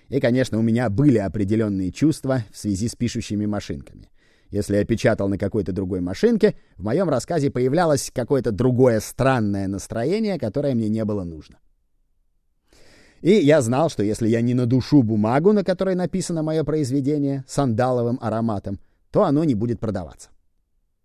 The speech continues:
Но в остальном я был совершенно свободен от суеверий. <laughs>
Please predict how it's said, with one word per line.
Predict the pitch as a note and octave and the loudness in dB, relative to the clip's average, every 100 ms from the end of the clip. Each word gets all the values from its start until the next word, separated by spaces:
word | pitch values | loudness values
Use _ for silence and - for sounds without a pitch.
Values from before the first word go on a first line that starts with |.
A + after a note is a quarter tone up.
| _ _ - - - | _ _ -20 -14 0
Но | G#3+ | 0
в | F#3+ | 2
остальном | D#3 D#3 D#3 G3 | 2 4 4 2
я | D#3 C#3 | 2 2
был | E3 | 2
совершенно | - B2+ G#2+ - F#3+ D#3+ C#3 | 0 0 -2 0 0 0 -2
свободен | B2 G#2 C3 B2 | -2 0 0 -2
от | G#2+ | -4
суеверий. | - A2 G#2+ A2 D2 _ _ _ _ _ _ _ - - - _ _ _ _ _ _ _ | -2 -2 0 -2 -6 _ _ _ _ _ _ _ -20 -20 -20 _ _ _ _ _ _ _
<laughs> | - | -20